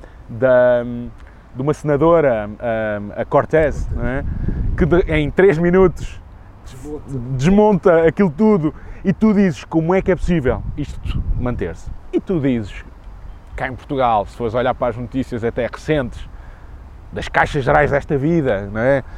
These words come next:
Speaker 1: E outros. Há muitos casos, há muitos casos de, não é?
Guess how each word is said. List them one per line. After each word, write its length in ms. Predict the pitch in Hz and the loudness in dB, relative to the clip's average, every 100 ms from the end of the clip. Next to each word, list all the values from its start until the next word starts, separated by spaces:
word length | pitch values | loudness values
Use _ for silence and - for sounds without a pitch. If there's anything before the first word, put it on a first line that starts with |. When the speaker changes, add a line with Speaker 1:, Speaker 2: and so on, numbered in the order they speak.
| - - | -12 2
Speaker 1:
E 120 | 214 | 6
outros. 440 | 185 175 - - - - - - 127 - | 6 4 -4 -14 -18 -20 -18 -14 -12 0
Há 140 | 135 | 2
muitos 380 | 160 190 147 - | 6 4 2 -2
casos, 280 | 127 98 101 | -4 -2 -4
há 80 | 123 | -2
muitos 300 | 143 131 - | -2 -2 -2
casos 320 | 117 101 - - - - | -2 -2 -6 -14 -12 -4
de, 720 | 120 156 143 135 120 113 98 90 - - - | 4 6 8 6 4 0 -2 -8 -18 -20 -10
não 120 | 107 | -2
é? 100 | 113 | -2